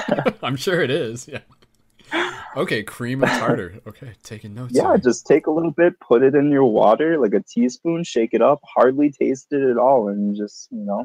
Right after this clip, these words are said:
Speaker 1: you can drink that and get a large amount of the potassium that you need.
Speaker 2: Interesting, interesting.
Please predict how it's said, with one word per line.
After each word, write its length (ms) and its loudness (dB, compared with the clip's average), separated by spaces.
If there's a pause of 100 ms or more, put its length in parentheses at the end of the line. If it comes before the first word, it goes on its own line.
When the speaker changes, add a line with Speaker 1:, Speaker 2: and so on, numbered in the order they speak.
(120)
Speaker 1:
you 120 -12
can 240 -6
drink 220 -6
that 160 0
and 260 -6
get 160 -2
a 220 2 (440)
large 300 0
amount 280 -4 (120)
of 60 -14
the 80 -2
potassium 580 -8
that 120 -10
you 60 -8
need. 280 -6 (840)
Speaker 2:
Interesting, 540 -14
interesting. 560 -20